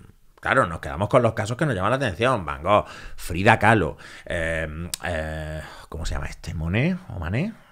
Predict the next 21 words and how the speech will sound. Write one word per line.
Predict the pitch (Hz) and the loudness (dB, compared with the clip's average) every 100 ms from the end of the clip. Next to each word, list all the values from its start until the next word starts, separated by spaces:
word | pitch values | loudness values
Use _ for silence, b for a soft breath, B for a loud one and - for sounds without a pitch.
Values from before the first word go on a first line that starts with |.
| b - | b -6
¿Cuál | 92 95 | -4 -2
era | 92 | -2
el | 87 | -4
que | 90 | -6
pintaba | 85 82 87 | -4 -2 -2
chicas | - 90 90 85 | -4 -6 -6 -4
de, | 82 82 82 | -4 -4 -4
del | 82 82 | -4 -4
Pacífico? | 85 82 90 78 | -6 -4 -6 -6
Ay, | 80 | -8
que | 82 | -8
me | 82 | -8
lío. | 87 - - B B B B B | -10 -12 -14 B B B B B
Que | 90 | -2
era, | 73 76 - | 0 0 -4
que, | - - | -14 -14
bueno, | - - - | -14 -12 -12
pues | - | -10
que | - | -8
era | 65 | -6
un, | 69 | -8